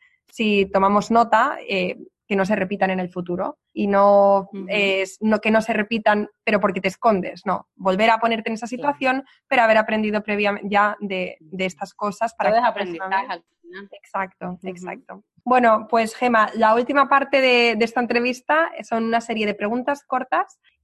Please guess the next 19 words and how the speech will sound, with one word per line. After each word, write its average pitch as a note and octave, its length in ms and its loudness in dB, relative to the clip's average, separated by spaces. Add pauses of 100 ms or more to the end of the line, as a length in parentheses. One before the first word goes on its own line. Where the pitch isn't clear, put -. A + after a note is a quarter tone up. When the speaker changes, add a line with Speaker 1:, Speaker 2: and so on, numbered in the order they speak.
Speaker 1:
que A3+ 320 2
me A3 100 4
gustaría G#3+ 320 0
Speaker 2:
Ujú. B3 80 0
Speaker 1:
que - 40 -8
contestaras C#4 720 0
de A3 240 -8
la G#3+ 80 4
manera A3+ 420 0
más G#3+ 360 -2
breve F#3 240 -2
posible, F3+ 600 -10 (460)
¿vale? A3+ 400 0 (120)
Speaker 2:
Vale. D#3+ 380 -20 (340)
Speaker 1:
Vale, G3 260 2
pues - 340 -6
vamos G3+ 360 -2
a F3+ 100 -6
ello. - 220 -8